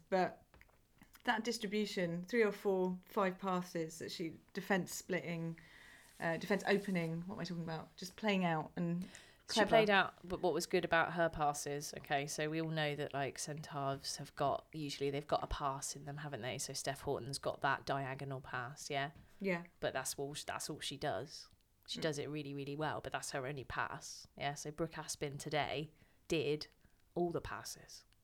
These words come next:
Speaker 1: Mm-hmm.
Speaker 2: from, as you would want to see distributed from a centre half. She played it diagonally across, out to both wings.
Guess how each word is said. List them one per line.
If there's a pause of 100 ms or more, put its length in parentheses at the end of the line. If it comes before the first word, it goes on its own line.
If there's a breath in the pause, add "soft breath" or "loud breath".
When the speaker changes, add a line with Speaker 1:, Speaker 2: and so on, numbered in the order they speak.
Speaker 1:
Mm-hmm. (340)
Speaker 2:
from,
as
you
would
want
to
see
distributed (120)
from
a
centre
half. (240 loud breath)
She
played
it (100)
diagonally (640 soft breath)
across, (360)
out (140)
to
both
wings.